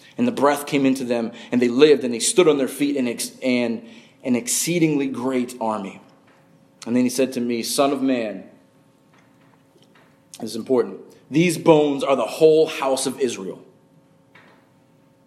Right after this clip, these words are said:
What did Paul tell us was the house of Israel? Those who are connected to Abraham by faith. "The whole house of Israel, behold, they may say, 'Our bones are dried up, our hope is lost, we are indeed cut off.'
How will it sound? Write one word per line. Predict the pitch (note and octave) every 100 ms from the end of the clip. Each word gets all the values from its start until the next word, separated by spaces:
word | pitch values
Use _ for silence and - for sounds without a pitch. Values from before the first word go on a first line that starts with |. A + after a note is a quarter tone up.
| _ _ _ _ _ _ _ _ _ _ _
What | B2
did | B2+
Paul | - C3 C3
tell | C3
us | A#2+
was | B2
the | A2+
house | A#2 A#2 A#2+
of | A#2
Israel? | A#2 A#2 A#2+ - _ _ _ _ _ _ -
Those | A2+ A2+
who | -
are | G#2
connected | - A2 G#2 G#2+
to | G#2
Abraham | G#2 G2+ G#2 G2
by | F2+ E2
faith. | - - C#2 - - _ _ _
"The | A#2+
whole | - E3+ F#3+ G3
house | E3+ F3
of | E3 D#3
Israel, | E3+ D3+ B2+ - - -
behold, | D#3+ - G#3+ G#3+ F#3
they | D#3+ A3
may | G#3+ G3+
say, | F#3+ A3 G3 D3+ D3 C3+ - -
'Our | C#3+ E3
bones | D#3+ E3 E3+ D3+
are | D3+
dried | D3 D3+ D3+
up, | C#3 - - -
our | C#3+
hope | D3 F3+ F3+
is | E3 C#3
lost, | D3+ D3 A#2 G#2+ - - -
we | - F#3
are | F3+
indeed | D#3+ D#3 E3+ E3
cut | - D#3
off.' | C#3 G2+ - - -